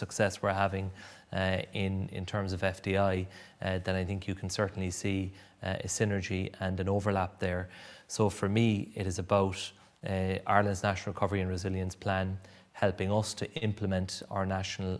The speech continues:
Economic Plan in Ireland, which aims that by twenty twenty-three, uh, we will have surpassed the pre-covid level of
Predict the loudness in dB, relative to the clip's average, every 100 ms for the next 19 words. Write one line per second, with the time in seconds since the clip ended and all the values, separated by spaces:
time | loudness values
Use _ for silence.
0 | -6 -8 -4 0 2 0 -2 -4 -2 -4
1 | -4 0 0 0 -2 -6 -14 -20 -12 -6
2 | -2 0 0 0 -2 -4 -4 0 0 -2
3 | -4 -4 -4 -6 -6 -6 0 2 2 -4
4 | -14 -20 -20 _ -2 0 0 0 0 0
5 | -2 -4 -4 -4 -2 -2 -2 -6 -10 -12
6 | -16 -10 -8 -2 0 0 0 0 0 0
7 | 2 2 0 -4 0 2 2 -2